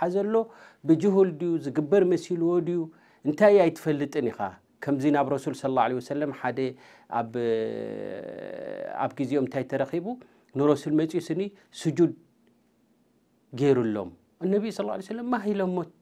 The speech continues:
"እንታይ ትገብር ኣለኻ?" ኢሎሞ። "ያ ረሱለላህ" ኢሎም፣ በዓል ፋርስ፣ በዓል ሩም ነቶም ንጋውስ ናታቶም ክረኽብዎም ከለዉ ስጁድ እዮም ዝገብሩሎም። ኣነ ድማ ካብኦም ንላዕሊ እስኻ እንዶ ይትበልጽ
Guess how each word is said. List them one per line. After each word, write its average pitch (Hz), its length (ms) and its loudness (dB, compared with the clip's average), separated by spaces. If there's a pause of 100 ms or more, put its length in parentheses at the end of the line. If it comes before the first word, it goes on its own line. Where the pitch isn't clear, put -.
(220)
"እንታይ 208 300 0
ትገብር 185 340 -2
ኣለኻ?" 160 300 2
ኢሎሞ። 107 340 -4
"ያ 120 140 -4
ረሱለላህ" 185 560 -6
ኢሎም፣ 185 280 -2 (420)
በዓል 160 260 2
ፋርስ፣ 190 400 -2
በዓል 151 280 2
ሩም 196 240 2 (140)
ነቶም 147 340 -2
ንጋውስ 180 440 2
ናታቶም 175 460 -4
ክረኽብዎም 170 560 -2
ከለዉ 214 300 -4
ስጁድ 226 320 -4
እዮም 233 160 -4
ዝገብሩሎም። 185 520 -4
ኣነ 180 260 0
ድማ 190 200 0 (140)
ካብኦም 208 340 4
ንላዕሊ 180 320 -2
እስኻ - 200 -12
እንዶ 165 160 -4
ይትበልጽ 156 460 -4